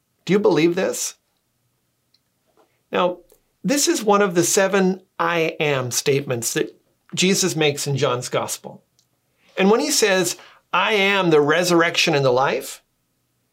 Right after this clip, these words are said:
it's more than just saying he gives the resurrection and the life.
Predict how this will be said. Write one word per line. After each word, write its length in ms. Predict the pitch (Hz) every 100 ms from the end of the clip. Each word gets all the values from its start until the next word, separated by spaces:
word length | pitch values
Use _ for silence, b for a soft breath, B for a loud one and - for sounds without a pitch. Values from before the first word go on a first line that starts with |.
| _ b -
it's 200 | 220 -
more 260 | 262 320 339
than 160 | 330
just 240 | 269 262 -
saying 520 | 240 220 214 196 - _
he 180 | 226 208
gives 460 | 139 220 226 151
the 120 | 160
resurrection 680 | 143 131 113 131 123 - 127
and 80 | 123
the 60 | 123
life. 480 | 110 92 - -